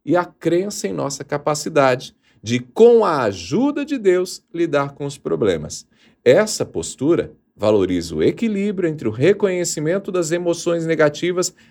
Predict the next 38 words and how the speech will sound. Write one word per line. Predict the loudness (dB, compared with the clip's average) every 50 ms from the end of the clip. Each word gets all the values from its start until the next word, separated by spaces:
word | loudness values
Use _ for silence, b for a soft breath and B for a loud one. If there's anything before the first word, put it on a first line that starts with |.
| b b _
a | 2 2 2 2
aceitação | -2 -4 -6 -6 -6 -6 -2 0 0 0 0 0 0 -2 -2 -2 -2 -6 -2 0 0 2 2 2 2
dessas | 2 0 0 0 -2 -2 -2 -2
emoções, | -2 -2 -2 -4 -2 -4 -4 -4 -6
que | -10
de | _ -2
vez | 0 0 0 0
em | -4
quando | -6 -6 -6 -4
você | -4 -4
não | -4 -2
vai | -2 -2 -2
tá | -2 -2 -2
legal, | -2 0 2 2 2 0 0 -4 _ _ _ b b b _
e | 0 2
aí | 2 2 2 0
sim | -4 -6 -6 -4 -4 -6 -6 -12 -18 _ _ _
a | -6 -6
busca | -4 -4 -6 -6 -6 -8 -10
por | -8 -6 -8 -6
soluções | -4 -2 -2 -2 -2 -2 -8 -6 -6 -6 -6 -6 -10
construtivas. | -8 -6 -6 -6 -6 -6 -8 -8 -8 -6 -6 -6 -4 -4 -6 -8 -10 -12 -12 -16 _ _ _ _ _ _ _ _ _ _ -20 _ -20 _ _ _ _
Combinadinho? | 2 2 4 4 4 4 4 4 2 2 0 0 -2 -4 -8 _ _
Pegou | 2 4 6 6 6
a | 6
ideia? | 6 6 6 4 4 2 0 -6 -12 -16
De | -10 -8 -6
boa? | 4 8 8 10 10 8 4 -4 _ _ _
Eu | _ -6 -6
sou | -4 -2 0 2
Ronaldo | 2 2 4 4 4 4 4 2
Neso, | 2 2 2 2 0 -2 b b b b b _
tô | -2 -2
te | -2
esperando | -2 -2 0 2 4 4 4 4 2 2
lá | 4 4 4 4 4 4 2
no | 0 -4
Instagram, | -6 -6 -4 -4 -4 0 0 0 0 0 -2